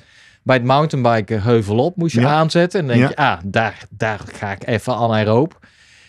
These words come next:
Speaker 1: En bij de heuvels, bij die, eh, bij het, eh,
Speaker 2: Lopen,
Speaker 1: lopen,
Speaker 2: twee keer een heuvel.
Speaker 1: dat is meestal mijn kracht. Dat ik denk, "Ah, hier ga ik even een,
Speaker 2: Ja.
Speaker 1: een intervalletje
Speaker 2: Ja,
Speaker 1: doen."
Speaker 2: ja.
Speaker 1: Ja, helemaal niks.
Speaker 2: Nee,
Speaker 1: Dat
Speaker 2: hè?
Speaker 1: je eigenlijk, dus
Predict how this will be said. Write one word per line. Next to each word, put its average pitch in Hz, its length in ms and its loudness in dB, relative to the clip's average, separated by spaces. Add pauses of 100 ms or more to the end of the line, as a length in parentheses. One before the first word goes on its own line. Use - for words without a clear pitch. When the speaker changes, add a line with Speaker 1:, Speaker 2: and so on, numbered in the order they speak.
(220)
Speaker 1:
En 165 180 2
bij 139 140 6
de 127 60 4
heuvels, 127 540 2
bij 123 260 0
die, 117 320 0
eh, 110 220 2
bij 107 160 0
het, 104 180 -6
eh, 110 120 2
Speaker 2:
Lopen, 104 180 2 (100)
Speaker 1:
lopen, 156 260 6
Speaker 2:
twee 131 220 4
keer 120 140 0
een 117 60 2
heuvel. 117 400 0
Speaker 1:
dat 254 180 2
is 139 140 -2
meestal 135 320 2
mijn 147 180 0
kracht. 277 300 -2
Dat 165 100 0
ik - 60 -8
denk, 165 220 2
"Ah, 156 200 0
hier 143 180 0
ga 185 60 2
ik 196 140 -4
even 180 520 4
een, 160 320 0 (180)
Speaker 2:
Ja. 160 200 4
Speaker 1:
een 170 120 -4
intervalletje 123 720 4
Speaker 2:
Ja, 180 100 6
Speaker 1:
doen." 98 240 -4
Speaker 2:
ja. 156 100 0
Speaker 1:
Ja, 156 140 4 (140)
helemaal 175 400 2
niks. 156 260 2
Speaker 2:
Nee, 131 260 4
Speaker 1:
Dat 110 60 2
Speaker 2:
hè? - 60 2
Speaker 1:
je 127 60 0
eigenlijk, 151 720 0
dus 175 280 -8